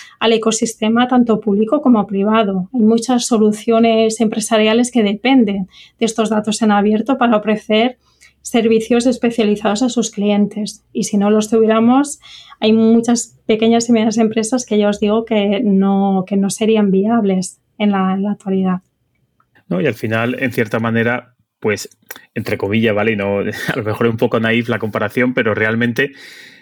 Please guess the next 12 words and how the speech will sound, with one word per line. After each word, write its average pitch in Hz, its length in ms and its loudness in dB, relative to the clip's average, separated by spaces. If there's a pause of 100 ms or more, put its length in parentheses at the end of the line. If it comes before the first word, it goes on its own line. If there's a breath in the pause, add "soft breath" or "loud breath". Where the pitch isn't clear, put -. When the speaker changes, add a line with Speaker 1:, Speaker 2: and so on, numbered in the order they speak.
(220 loud breath)
Speaker 2:
yo 117 240 -2
creo 117 160 -2
que 131 80 -4
la 120 120 -2
sociedad 117 720 -2
no 110 280 -4
empezó, 117 840 -2 (200)
eh, 104 120 -6
va-, 95 280 -6
hablo 120 440 0
de 113 120 -4
sociedad, 113 640 -4